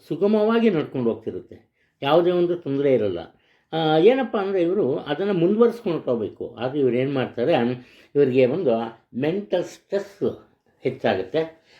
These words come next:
ಹಾಗೆಯೇ ಇವರ ಕಿವಿಗೆ ಕೇಳೋ ಥರ ಬೇರೆಯವರು ಇವರನ್ನು ಟೀಕಿಸ್ತಾರೆ,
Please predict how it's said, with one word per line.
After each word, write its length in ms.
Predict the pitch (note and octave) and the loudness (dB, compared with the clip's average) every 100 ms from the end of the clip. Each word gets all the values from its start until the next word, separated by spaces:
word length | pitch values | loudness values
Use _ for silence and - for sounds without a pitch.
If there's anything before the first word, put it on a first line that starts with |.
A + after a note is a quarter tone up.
| - | -12
ಹಾಗೆಯೇ 460 | E3 G#3+ C4+ G3+ D3 A3+ - _ _ _ | -4 0 2 2 0 -6 -12 _ _ _
ಇವರ 320 | C#3 D#3+ D#3 | 2 4 4
ಕಿವಿಗೆ 560 | D#3 - A#3 C#4 C4 B3+ A#3+ - _ | 2 -2 -2 0 2 2 2 -12 _
ಕೇಳೋ 280 | F#3 F#3 F3+ | -2 2 2
ಥರ 240 | E3 D#3 D3+ - - | 0 -2 -6 -8 -12
ಬೇರೆಯವರು 580 | B2+ F3 G3 F#3 D#3 D#3+ | 0 4 6 4 2 0
ಇವರನ್ನು 580 | C#3 C3+ B2+ A#2+ B2 - | -2 -2 -2 -6 -10 -8
ಟೀಕಿಸ್ತಾರೆ, 640 | C4 C#4 - _ - - | -10 -10 -18 _ -20 -20